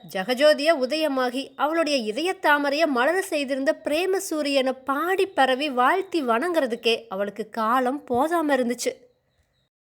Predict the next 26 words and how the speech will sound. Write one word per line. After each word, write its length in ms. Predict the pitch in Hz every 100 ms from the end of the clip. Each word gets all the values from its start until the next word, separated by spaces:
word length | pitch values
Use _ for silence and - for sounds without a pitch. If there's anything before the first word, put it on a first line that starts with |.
| -
உலகத்துல 600 | 302 339 330 233 247 220
இதுகாரும் 600 | 180 190 233 240 240 240 233
யாரும் 560 | 185 185 190 220 269 269
கண்டும் 480 | 262 269 254 302
கேட்டு 380 | 294 285 302 320
அறியாத 420 | 277 262 262 262
அதிசய 540 | 262 233 339 359 330 320
காதல் 420 | 302 294 339 359
செல்வம் 380 | - 269 254 285
தனக்கு 340 | 262 240 254
கிட்டி 300 | - 285 359
இருப்பதா 380 | 349 311 269 269
நினைச்ச 300 | 254 233 240
சிவகாமி 680 | 226 220 254 269 226 226 - _ -
அந்த 280 | 185 190 190
காதலையும் 560 | 208 214 226 220 220 233 285
காதலனையும் 640 | 302 359 339 302 277 277
பற்றி 280 | 240 - 262
சிந்திக்கிறதுலயும் 840 | - 269 320 330 240 233 233 233 247 - _ _ _ 277
மனோராஜ்யம் 680 | 320 392 403 349 262 269
செய்வதிலும், 600 | 254 247 254 240 240 240 240 190
வருங்காலத்தை 600 | 175 196 214 233 233 240
பத்தின 320 | 240 247 262
ஆகாச 640 | 247 277 320 330 - 277
கோட்டைகள் 540 | - 330 339 330 269
கட்டுறதிலும் 640 | - 269 - 359 285 262